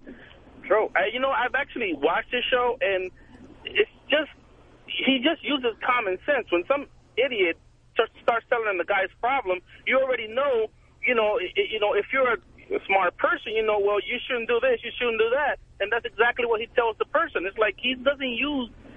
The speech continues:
anything, he doesn't say anything special to the person that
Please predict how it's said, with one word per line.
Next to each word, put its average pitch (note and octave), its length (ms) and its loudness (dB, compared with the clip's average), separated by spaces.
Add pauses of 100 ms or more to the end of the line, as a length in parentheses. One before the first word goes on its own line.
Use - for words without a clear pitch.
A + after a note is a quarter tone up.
(120)
anything, B3 400 2 (280)
he A3+ 120 2
doesn't C4+ 260 0
say B3 140 2
anything A3+ 300 -8 (100)
special A3+ 420 0
to F3+ 80 2
the E3 100 2
person D#3 440 0 (500)
that F3 180 4